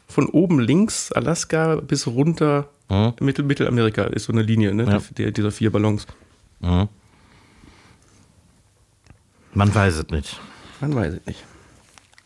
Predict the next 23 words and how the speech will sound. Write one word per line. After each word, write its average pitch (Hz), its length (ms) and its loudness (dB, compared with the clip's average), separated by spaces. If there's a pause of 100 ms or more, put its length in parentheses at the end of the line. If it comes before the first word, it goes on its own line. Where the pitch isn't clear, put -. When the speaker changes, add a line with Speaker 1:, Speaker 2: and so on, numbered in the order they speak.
(680)
Speaker 1:
Aber 135 160 6
was, 120 140 4
äh, - 480 -4
Entschuldigung, 117 320 0
aber 113 160 2
was 110 120 0
war 131 80 4
denn 127 120 0
jetzt 113 160 -2
mit 113 80 -4
diesem 110 160 0
polnischen? 104 480 2 (1800)
Äh, - 100 2 (260)
Speaker 2:
Ähm, 113 280 4 (600)
ja, 131 280 6
also, 110 320 4
ähm, 107 580 2
äh, 110 300 0
noch 110 520 0
russischer, 120 880 0
äh, 110 120 4
Mehrzweck-Kampfjet 143 1400 0
plus - 480 0